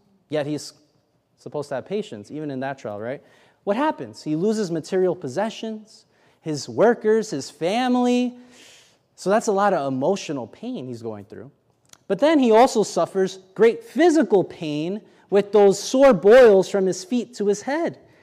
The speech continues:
Now, that is a lot of pain. I don't know if you ever got one of those boils or, or just some type of itch that you just had to scratch. It was bad, right?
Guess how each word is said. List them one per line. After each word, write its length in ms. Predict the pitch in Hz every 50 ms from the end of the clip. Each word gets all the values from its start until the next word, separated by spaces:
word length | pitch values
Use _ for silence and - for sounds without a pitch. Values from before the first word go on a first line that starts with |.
| _ _ _ _ _ _ -
Now, 160 | 190 196 180
that 280 | 175 220 254 262 202 196
is 120 | 202 185
a 60 | 196
lot 180 | 196 190 190 190
of 60 | 180
pain. 180 | - 208 185 170
I 80 | 185
don't 100 | 208 214
know 60 | 208
if 80 | 202 202
you 80 | 202 190
ever 160 | 190 180 175
got 200 | 175 185 185 180
one 120 | 185 180
of 60 | 175
those 200 | 175 170 165 151
boils 380 | 131 147 180 196 196 190 180 160
or, 180 | 135 127 117 139
or 60 | 139
just 360 | 139 147 147 - - - _ _ _ _ -
some 260 | - - 240 247 247
type 280 | 247 240 214 190 175
of 240 | 185 165 147 123 - _ _ _ _ _ _ _ -
itch 480 | 190 208 214 208 - - - - - _ _ _ _
that 120 | - 156 160
you 120 | 175 190
just 240 | 170 170 175 - -
had 120 | 180 190
to 100 | 185 160
scratch. 420 | - - - - - 202 196 180 -
It 80 | 214
was 180 | 240 220 185 156
bad, 500 | 110 - - 165 185 185 156 127 110 101
right? 260 | 123 143 165 196 180